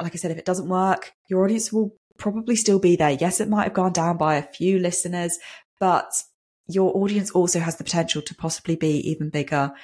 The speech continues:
than before. So as I said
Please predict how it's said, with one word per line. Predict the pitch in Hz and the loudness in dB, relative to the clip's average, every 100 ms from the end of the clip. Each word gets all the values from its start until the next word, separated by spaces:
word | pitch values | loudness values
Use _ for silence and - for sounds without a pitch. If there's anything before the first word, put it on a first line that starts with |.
| - _ | -20 _
than | 165 147 143 139 151 _ _ - | 0 2 2 0 -4 _ _ -8
before. | 151 - 156 147 135 | -8 0 2 2 0
So | - 160 151 151 - - _ - | -2 -2 -2 -4 -12 -20 _ -2
as | 165 180 175 - | 0 0 -2 -6
I | 170 | -6
said | 156 - 156 139 123 | -4 -2 0 0 -2